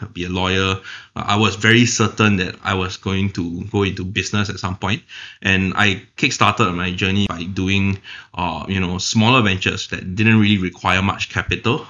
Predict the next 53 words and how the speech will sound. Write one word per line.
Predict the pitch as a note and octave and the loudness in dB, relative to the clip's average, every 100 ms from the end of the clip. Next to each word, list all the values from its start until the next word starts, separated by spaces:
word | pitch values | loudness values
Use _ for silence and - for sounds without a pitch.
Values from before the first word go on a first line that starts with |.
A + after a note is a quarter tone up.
| - | -14
Uh, | F2 F2+ | -12 -4
in | G2 | 0
a | G2 | 2
way, | G#2 A2 | 4 4
almost | G#2 G#2+ G#2 - | 4 2 2 -2
everything | G2+ G#2 G#2+ | 0 2 2
I | F#2 | 2
did | F#2+ F2 | 0 0
at | |
that | - | -2
time | F#2 | -4
was | F2 G#2+ | -4 -6
bootstrap. | F#2 - - F#2 - - - - - | -8 -6 -4 -4 -6 -20 -20 -20 -10
So | - G#2 F#2+ | 0 2 2
I've | F#2 | 2
done | A#2 A#2 | 6 6
everything | G#2+ G#2+ G#2 G#2 G2+ | 6 4 4 2 2
from | F#2 F2+ F2 | -2 -4 -4
even | G2 G2+ G2+ | -2 2 2
doing, | F#2 F#2 F#2 F#2 | 2 0 0 -2
<laughs> | - | -2
I | B2+ | 0
think | A#2 G#2+ | 2 2
the | |
funniest | - G2+ G#2 G#2+ | 2 2 4 2
one | G2+ | 0
would | F#2 | 0
be | F2+ | -6
painting | - G2 F#2+ G#2+ | -2 -2 2 0
services. | G#2 F#2+ F#2 F#2+ F3+ - - - - - - | 0 0 0 0 -2 -4 -10 -18 -20 -20 -20
So | - G2 F2+ | -4 -2 0
I | F2+ F#2 | 0 -2
started | - F#2+ A2+ | 0 0 0
a | F#2 | 0
website | F#2 - - G2+ F2 - - - - | -2 -4 0 0 0 -8 -20 -10 -2
that | F2+ | 0
essentially | F#2 G2 F#2 G#2 - | 0 0 0 0 0
offered, | F2+ - G2 F2+ - | -4 -4 -4 -4 -6
uh, | F#2 F#2+ | -14 -12
home | G2+ A2+ G#2 | -2 2 4
painting | G2+ F#2+ F#2+ | 2 0 -2
services | - F2+ F#2+ - F#2+ | -2 -4 -2 -2 -4
for | F#2 | -4
people. | - F#2+ - A#2+ C3+ - | -8 -8 -2 -4 -4 -6
And, | G2 F#2 F#2 | -2 0 -2
uh, | |
you | F2+ G2 | -2 -2
know, | |
I | F2 F#2 | -2 -2
got | G2+ - | -4 -2
together | F2+ F#2 G2 | -4 0 0
a | F#2 | -2
team. | - G2 F#2+ G2 | 0 0 2 -2